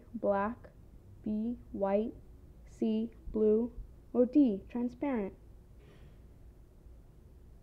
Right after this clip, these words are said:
The correct answer is A, black. Question three, coke is used for the manufacture of A, diamonds, B,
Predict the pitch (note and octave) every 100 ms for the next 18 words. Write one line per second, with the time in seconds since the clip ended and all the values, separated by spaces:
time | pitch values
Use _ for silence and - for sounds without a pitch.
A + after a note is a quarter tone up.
0 | - - - - - - - - - -
1 | - - - - - A#3 C4+ D4+ - -
2 | A3 G#3+ - A3+ G#3 G#3 A#3 - - -
3 | - - - - - C4 A#3+ G3+ - -
4 | B3+ A#3+ G#3 - - - - - - -
5 | - - - - B3 B3 D4 D4 B3 A3
6 | G#3 - - - - - A#3+ C#4 - D#4
7 | C4 A3+ A3 A3+ - - A3+ G#3+ G#3 A3
8 | C#4 - - - - G#3+ - G3 G3 G3+
9 | - - - - - - - G#3+ G3+ A#3
10 | - A3+ G3 G3 G3+ G#3+ A#3 - - -
11 | - - G#3 G#3+